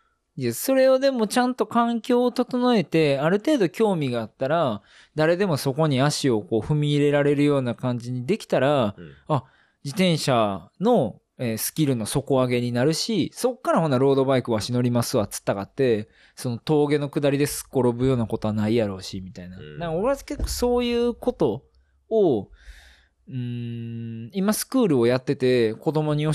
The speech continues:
Speaker 1: えて、子供のレベルが上がっていくとか、僕の教えるレベルがちょっとずつ上がっていくことすごい有意義やし、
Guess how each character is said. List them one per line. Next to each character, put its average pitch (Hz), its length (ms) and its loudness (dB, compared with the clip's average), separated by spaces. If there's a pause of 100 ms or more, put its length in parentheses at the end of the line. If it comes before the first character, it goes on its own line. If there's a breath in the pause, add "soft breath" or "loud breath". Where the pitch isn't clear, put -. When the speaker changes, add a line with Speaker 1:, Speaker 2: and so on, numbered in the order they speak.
Speaker 1:
え 147 100 2
て、 101 240 -4
子 - 180 -2
供 156 220 0
の 151 120 0
レ 156 140 4
ベ 156 140 2
ル 160 100 2
が 160 120 4
上 165 40 0
が 170 80 2
っ 160 100 -4
て 156 120 2
い 156 100 0
く 147 220 -2
と 104 100 -4
か、 107 320 -2
僕 175 220 -2
の 240 200 4
教 - 180 0
え 160 100 4
る 160 120 2
レ 156 140 2
ベ 156 120 4
ル 151 100 2
が 143 100 2
ち 156 100 -4
ょ - 40 0
っ - 20 -2
と 156 140 2
ず 143 80 -10
つ - 20 -8
上 123 120 4
が 131 100 4
っ - 100 -6
て 127 80 -4
い 127 60 2
く - 40 -10
こ 147 80 -6
と 113 120 -4
す - 120 -8
ご 117 140 0
い 113 80 0
有 131 160 2
意 131 60 2
義 110 160 0
や 104 80 -2
し、 95 320 -8